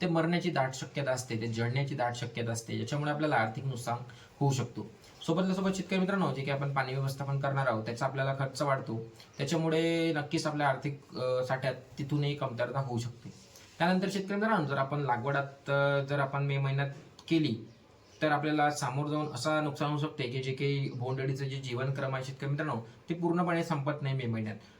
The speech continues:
आणि जर आपल्या जमिनीमध्ये ओलावा गेला, तर जे काही बोंडअळीचे कोष आहेत, त्यांना पुन्हा जिवंत होण्यास त्यांना मदत होत असते आणि सामोरं जाऊन आपल्या पिकामध्ये बोंडअळीचा प्रादुर्भाव हा मोठ्या प्रमाणावर वाढत असतो. म्हणून शक्यतो शेतकरी मित्रांनो, आपण मे महिन्यामध्ये लागवड हे टाळायला पाहिजे.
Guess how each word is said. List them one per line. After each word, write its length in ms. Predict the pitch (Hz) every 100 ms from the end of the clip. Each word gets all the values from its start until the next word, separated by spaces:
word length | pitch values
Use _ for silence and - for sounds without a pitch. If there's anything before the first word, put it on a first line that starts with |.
| -
आणि 200 | 127 131
जर 240 | 151 156 - -
आपल्या 240 | 113 143
जमिनीमध्ये 540 | 143 131 139 156 151 151
ओलावा 340 | 135 139 143
गेला, 240 | 147 151 120 117
तर 160 | 123
जे 180 | 120 127
काही 160 | 127 131
बोंडअळीचे 480 | 127 135 131 131 139
कोष 300 | 131 131 117
आहेत, 160 | 110 -
त्यांना 260 | - 127 135
पुन्हा 360 | 135 135 131 135
जिवंत 340 | 127 131 139
होण्यास 380 | 139 139 - -
त्यांना 220 | 135 131
मदत 280 | 127 120 151
होत 80 | 143
असते 460 | - 135 113 - - -
आणि 120 | 170
सामोरं 400 | 170 139 170 175
जाऊन 120 | 185
आपल्या 200 | 170 180
पिकामध्ये 440 | 175 180 175 160
बोंडअळीचा 500 | 147 139 160 160 160
प्रादुर्भाव 460 | 156 151 151 156 135
हा 100 | 135
मोठ्या 280 | 139 127 143
प्रमाणावर 380 | 131 127 131 123
वाढत 220 | 104 -
असतो. 300 | - 110 107 - - - 139
म्हणून 240 | 151 185
शक्यतो 320 | 185 - 180
शेतकरी 260 | 175 170 175
मित्रांनो, 300 | 180 190 170
आपण 260 | 123 123
मे 200 | 131 127
महिन्यामध्ये 500 | 139 139 139 139 143
लागवड 300 | 120 113 117
हे 140 | 110 131
टाळायला 360 | 127 117 113
पाहिजे. 320 | 113 110 -